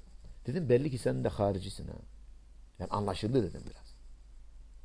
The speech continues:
Adamlar böyle insan gibi tanışıp, insan gibi acaba sorunumuz ne, ne olabilir, bendeki gördüğü şey yanlış da olsa bunun bir düzeltme usulü üslubu vardı kardeşim ya. Böyle tepeden inme, böyle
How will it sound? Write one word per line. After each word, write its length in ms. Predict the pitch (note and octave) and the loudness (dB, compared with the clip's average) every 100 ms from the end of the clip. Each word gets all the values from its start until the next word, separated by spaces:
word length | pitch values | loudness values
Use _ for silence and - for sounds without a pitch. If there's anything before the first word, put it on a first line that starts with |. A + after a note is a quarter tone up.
| - - - - - - - | -16 -18 -18 -18 -18 -16 -2
Adamlar 680 | E3+ A#3+ A3+ C#3 G#2 C#3+ | 6 8 8 6 4 4
böyle 400 | C#3+ D#3+ A#2+ C#3+ - - - - - - - | 6 6 8 4 0 -10 -16 -18 -18 -12 6
insan 520 | D#3 E3 - D#3 D3+ | 8 8 6 4 4
gibi 260 | C3+ D3 D3 | 4 4 4
tanışıp, 600 | - C#3+ C#3+ - C#3+ C3+ - - - - | 2 4 4 4 4 4 -2 -14 -8 4
insan 480 | D3 C#3 - D3+ C#3 | 6 6 6 6 6
gibi 280 | C#3 D3 | 6 6
acaba 400 | C3+ C#3 C3+ C#3 | 6 4 6 6
sorunumuz 600 | C3 - B2 C3 C3 C3 | 4 4 4 4 2 2
ne, 360 | A#2+ C3 C3 B2+ | 4 4 4 4
ne 120 | C#3+ | 4
olabilir, 600 | C3 B2+ A#2+ B2 C3 A#2 - - - | 6 6 6 6 4 2 -4 -14 4
bendeki 680 | G2 B2 B2 B2+ D3 C#3+ G#2+ | 8 8 8 6 6 4 6
gördüğü 440 | A2+ A#2 G#2+ D#3 D3 | 6 6 6 4 4
şey 200 | C3 A2+ | 2 4
yanlış 500 | A2+ A2+ D3 E3+ C#3 | 4 6 4 4 4
da 80 | |
olsa 360 | B2 A#2+ B2+ B2 | 4 2 2 0
bunun 240 | G#2+ A#2 | 0 0
bir 100 | G#2 | -2
düzeltme 400 | G2+ G2 G#2+ A#2 | 0 4 4 4
usulü 280 | A2 - A2 | -2 0 -2
üslubu 340 | B2 - - E4+ | -2 -2 0 0
vardı 320 | F4 E4 - | 0 -2 -2
kardeşim 440 | E4 E4 C#4 D#4 D4 | -2 -2 -4 -8 -10
ya. 120 | C#4+ - - - - - - - | -10 -12 -14 -16 -16 -16 -4 6
Böyle 200 | C#3 - | 6 6
tepeden 500 | - - A#2+ A#2+ A#2+ | 2 4 6 4 4
inme, 360 | A2+ A2 A2+ A2 | -2 0 0 4
böyle 200 | A#2 | 4